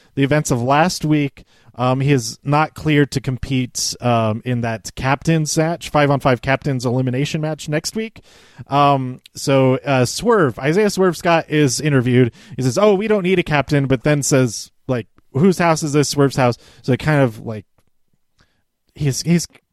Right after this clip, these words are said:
ba-, he's pretty much the captain now. But anyway, uh, we have Swerve versus Arya Daivari. Swerve wins that match, uh, old school versus new school. And then we have another old s-, uh, or O G versus N X T.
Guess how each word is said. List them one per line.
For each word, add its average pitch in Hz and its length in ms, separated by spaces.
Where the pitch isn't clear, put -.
ba-, 160 160
he's 180 260
pretty 190 160
much 147 180
the 120 80
captain 98 380
now. 90 160
But 151 260
anyway, 185 400
uh, 156 360
we 170 100
have 165 200
Swerve 214 420
versus 165 460
Arya 160 300
Daivari. 160 480
Swerve 185 440
wins 147 380
that 139 240
match, 131 500
uh, 110 280
old 143 220
school 139 300
versus 117 340
new 180 160
school. 151 420
And 135 120
then 147 140
we 147 120
have 135 400
another 151 320
old 160 220
s-, - 100
uh, 127 260
or 113 360
O 185 220
G 175 240
versus 147 500
N 151 140
X 143 260
T. 104 320